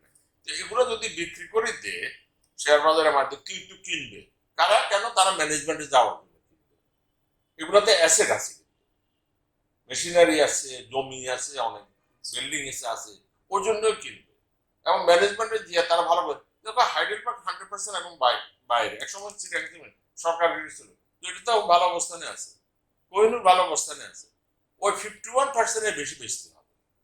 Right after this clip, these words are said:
not ফর্টি নাইন পার্সেন্ট। এটা বাড়তে কারণ হচ্ছে ফিফটি ওয়ান পার্সেন্ট হলে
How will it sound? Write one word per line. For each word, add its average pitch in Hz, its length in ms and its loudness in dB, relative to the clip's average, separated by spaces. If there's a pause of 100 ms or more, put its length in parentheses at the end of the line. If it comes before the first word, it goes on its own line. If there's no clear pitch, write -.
(260)
not 214 180 6 (100)
ফর্টি 156 240 0
নাইন 120 260 -12
পার্সেন্ট। - 340 -20 (840)
এটা 196 120 6
বাড়তে 175 320 0
কারণ 170 320 4
হচ্ছে 202 160 -12
ফিফটি - 380 -18
ওয়ান 220 200 -12
পার্সেন্ট 208 340 -8
হলে 196 360 -10